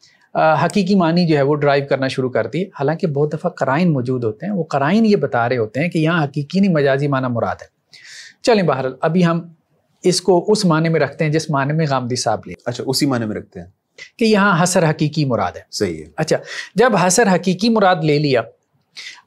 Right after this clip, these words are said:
Speaker 1: अब उसके बाद बहस क्या पैदा हुई? बहस ये पैदा हुई कि जो एक ऐनक लगाई है चीज़ों को देखने के लिए, ऐनक से मुराद पर्सपेक्टिव, ठीक है?
Speaker 2: हम्म।
Speaker 1: बाज़ औक़ात एक ऐनक लगा लेने से ज़ाहिरी बात है चीज़ें मुख्तलिफ तरह से आपको दिखती हैं।
Speaker 2: हम्म।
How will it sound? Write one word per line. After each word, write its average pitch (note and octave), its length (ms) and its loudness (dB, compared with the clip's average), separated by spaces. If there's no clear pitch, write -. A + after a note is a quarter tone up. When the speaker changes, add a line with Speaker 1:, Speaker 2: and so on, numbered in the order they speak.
Speaker 1:
अब C4+ 360 0
उसके D#4 300 2
बाद F#3+ 260 4
बहस E3+ 360 0
क्या F#3 140 2
पैदा C#3 260 2
हुई? C3 340 -2
बहस G3+ 260 2
ये A#3 60 2
पैदा G3 220 2
हुई F#3+ 220 2
कि G#3 120 0
जो B3+ 560 2
एक F#3+ 340 2
ऐनक G3 280 2
लगाई B2 340 0
है G#2+ 180 -4
चीज़ों E3+ 220 2
को D#3+ 100 0
देखने C#3 300 0
के B2 100 -4
लिए, A#2+ 180 -6
ऐनक E3 220 -2
से E3+ 100 -6
मुराद E3+ 240 0
पर्सपेक्टिव, A#2 500 -4
ठीक G3 100 -6
है? - 60 -6
Speaker 2:
हम्म। - 420 -20
Speaker 1:
बाज़ D#3+ 200 2
औक़ात E3 340 0
एक E3 180 -2
ऐनक D#3 260 -2
लगा C#3+ 260 2
लेने C#3 240 0
से C#3 120 -2
ज़ाहिरी B2+ 240 -2
बात C3+ 240 0
है B2+ 80 0
चीज़ें C#3+ 280 -4
मुख्तलिफ C#3+ 400 -2
तरह F3+ 180 2
से E3+ 120 0
आपको D3 240 0
दिखती C3+ 360 -4
हैं। A2+ 100 -8
Speaker 2:
हम्म। D3 340 -14